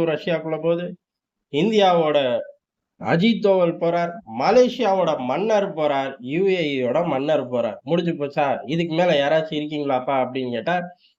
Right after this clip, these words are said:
இருந்தாலும் நாளான்னைக்கு பாத்துக்கிறோமே, இப்ப என்ன கெட்டு போச்சு அப்படிங்கிற மனநிலையில தான் ஊருக்குள்ள அம்புட்டு தலைவர்களும் இருக்கார்கள். "இப்ப ரஷ்யாவை தனிமைப்படுத்துறேன், ரஷ்யா பின்னாடி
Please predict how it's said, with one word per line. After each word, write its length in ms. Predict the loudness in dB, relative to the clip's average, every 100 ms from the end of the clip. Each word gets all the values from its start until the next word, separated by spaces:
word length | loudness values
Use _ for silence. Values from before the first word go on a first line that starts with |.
| -6
இருந்தாலும் 600 | 0 2 4 4 4 0
நாளான்னைக்கு 480 | 0 2 0 -2 -2
பாத்துக்கிறோமே, 560 | -2 -2 -4 -4 -2
இப்ப 160 | -2 -2
என்ன 160 | -2 0
கெட்டு 240 | -2 -2
போச்சு 300 | -2 -2 -2
அப்படிங்கிற 460 | -2 -2 -2 -2 -2
மனநிலையில 540 | 0 2 2 2 0
தான் 120 | 0 -4 _ _ _ _ 2
ஊருக்குள்ள 400 | 4 4 2 2
அம்புட்டு 440 | 2 2 2 2
தலைவர்களும் 520 | 4 4 2 2 2 2
இருக்கார்கள். 760 | 2 0 -2 -2 -2 -4 -4
"இப்ப 240 | -4 0
ரஷ்யாவை 500 | 2 0 2 2 4 4
தனிமைப்படுத்துறேன், 880 | 0 0 0 0 -2 -2 -2 0 0
ரஷ்யா 380 | -2 -2 -2
பின்னாடி 360 | -2 -2 -2 -2